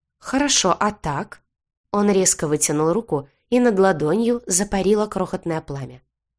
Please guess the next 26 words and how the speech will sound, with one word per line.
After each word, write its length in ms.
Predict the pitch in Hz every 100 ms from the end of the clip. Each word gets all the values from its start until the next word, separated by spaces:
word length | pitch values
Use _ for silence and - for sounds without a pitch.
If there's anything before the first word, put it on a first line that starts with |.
| _ _ -
Огонек 480 | 202 220 233 262 233
дрогнул, 480 | 269 175 147 135 _
перетек 440 | - 214 202 190 165
на 140 | 170
стол 540 | 156 - 139 160 226 _ _ _ _ -
и, 360 | 226 233 226 -
сформировавшись 920 | - 202 202 202 208 233 - 190 -
в 60 |
подобие 440 | - 202 185 165 170
маленького 500 | 175 156 156 156 156
человеческого 640 | - 165 165 156 - 139
силуэта, 600 | 143 151 151 254 - 131 _ _ _ _ 220
Побежал 480 | 190 180 170 233
к 80 | 247
изумленной 540 | 175 180 185 214 185 170
блондинке, 680 | 156 156 165 233 277 175 - _ _ -
перебирая 560 | 240 220 214 208 254
пылающими 640 | 262 247 220 214 - 185
ножками. 540 | 170 131 - - 135 - _ _ _ -
Лиля 400 | 220 247 233 160
во 100 | 185
все 240 | - 220
глаза 460 | 180 180 185 196 247
таращилась 720 | 202 170 175 - 208 202 -
на 80 | 220
соседей. 720 | 240 226 208 165 147 135